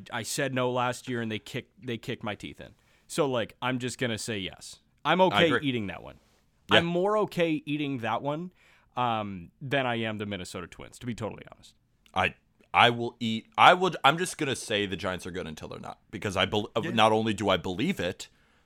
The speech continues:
Speaker 2: I also have been burned on this team countless times,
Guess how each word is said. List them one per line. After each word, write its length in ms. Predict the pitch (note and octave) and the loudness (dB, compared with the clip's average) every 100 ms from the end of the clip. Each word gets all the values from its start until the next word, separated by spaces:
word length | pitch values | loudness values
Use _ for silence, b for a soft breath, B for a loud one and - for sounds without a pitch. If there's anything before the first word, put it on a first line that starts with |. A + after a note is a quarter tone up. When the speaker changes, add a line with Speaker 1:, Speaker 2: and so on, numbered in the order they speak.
| _ | _
Speaker 2:
I 100 | A2+ A2+ | 6 8
also 480 | A#2+ A#2+ A#2+ G#2 | 8 6 4 4
have 180 | F#2+ F#2+ | 4 2
been 160 | A2 G#2+ | 0 0
burned 520 | A2 G#2 G2 F#2 E2+ - | 2 2 2 -2 -6 -4
on 220 | G2 F#2 | -2 -2
this 180 | F2 - | -4 -6
team 420 | G2 F2 E2 D#2+ _ _ _ _ _ _ | -6 -4 -6 -10 _ _ _ _ _ _
countless 420 | - C3+ G#2+ F#2+ | -2 0 0 -4
times, 600 | - F#2+ F2 E2+ E2 - | -2 -2 -2 -4 -10 -16